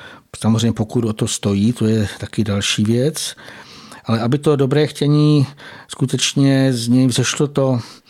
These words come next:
i ten, eh, skutečně dobrý výsledek, tak potřebuje být doslova vnějšně patrná i taková ta duchovní zralost a ušlechtilost ve vystupování daného člověka a, mm,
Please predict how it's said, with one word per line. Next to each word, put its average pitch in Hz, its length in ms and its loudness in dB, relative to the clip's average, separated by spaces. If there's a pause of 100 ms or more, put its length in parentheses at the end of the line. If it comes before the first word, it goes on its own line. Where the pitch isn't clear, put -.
(360)
i - 60 -6
ten, 127 340 0 (120)
eh, 104 480 2
skutečně - 520 -2
dobrý 127 320 2
výsledek, 127 560 0
tak - 380 -6 (720)
potřebuje 131 420 -2
být 127 100 -2
doslova 131 420 0
vnějšně 123 460 0
patrná 131 560 0
i 123 80 0
taková 127 320 -4
ta 131 120 -2
duchovní 123 520 0
zralost 117 560 0
a 127 80 -2
ušlechtilost - 840 -2 (460)
ve 95 60 -6
vystupování 127 720 0
daného 127 380 2
člověka 110 680 -2
a, 117 180 -2 (800)
mm, 92 300 -4